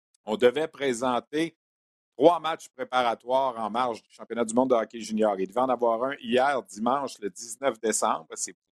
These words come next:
écouter la balado-diffusion le vingt décembre. Il devait en avoir un le dix-neuf contre la Suisse. Il devait en avoir un ce soir sur les ondes R D S contre la Suède.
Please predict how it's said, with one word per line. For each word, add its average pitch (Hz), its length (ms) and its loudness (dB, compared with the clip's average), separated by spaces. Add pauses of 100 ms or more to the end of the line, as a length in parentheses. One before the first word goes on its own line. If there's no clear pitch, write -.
écouter - 120 -16
la 104 120 0
balado-diffusion 98 800 -4
le 110 100 4
vingt 98 240 -4
décembre. 107 460 -2 (360)
Il - 80 -6
devait 117 120 8
en 123 60 6
avoir 120 280 0
un 131 60 -4
le 117 140 -2
dix-neuf 113 480 -2
contre 110 240 -6
la 101 140 0
Suisse. 127 320 -4
Il 120 80 -6
devait 101 120 -4
en 113 80 2
avoir 107 360 0
un 117 100 -6
ce 151 240 -2
soir 131 580 0
sur 123 200 -4
les 113 200 -4
ondes 120 180 -4
R 107 140 0
D 107 120 -4
S 110 220 -2
contre 98 300 -16
la 85 100 -6
Suède. 120 360 0